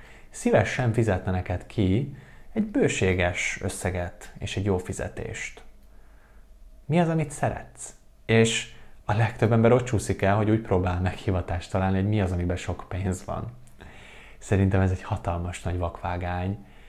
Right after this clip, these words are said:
hiszen rengeteg olyan dolog van, amiben lehet sok pénzt keresni, csak végső soron az lesz, ami igazán fontos, hogy nem az lesz elsősorban fontos szerintem, legalábbis nekem ilyen az értékrendem, de mások is hallgathatják ezt, és nem biztos, hogy mindenkinek ez,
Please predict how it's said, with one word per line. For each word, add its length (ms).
hiszen 520
rengeteg 420
olyan 180
dolog 220
van, 120
amiben 300
lehet 240
sok 220
pénzt 240
keresni, 380
csak 300
végső 280
soron 320
az 120
lesz, 260
ami 120
igazán 400
fontos, 480
hogy 380
nem 200
az 180
lesz 180
elsősorban 800
fontos 480
szerintem, 680
legalábbis 380
nekem 260
ilyen 140
az 140
értékrendem, 760
de 140
mások 480
is 440
hallgathatják 680
ezt, 180
és 100
nem 140
biztos, 280
hogy 100
mindenkinek 520
ez, 320